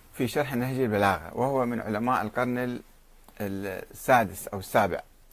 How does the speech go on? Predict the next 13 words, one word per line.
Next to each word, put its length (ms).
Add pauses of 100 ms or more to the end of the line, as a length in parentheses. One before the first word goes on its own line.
(420)
ينقل 380
عن 260
بعض 240
الزيدية 720
المعتزلة 760
قولهم: 540 (800)
"إنا 300
رأينا 320
الصحابة 920 (240)
أنفسهم، 680 (1080)
إنا 260
رأينا 320
الصحابة 500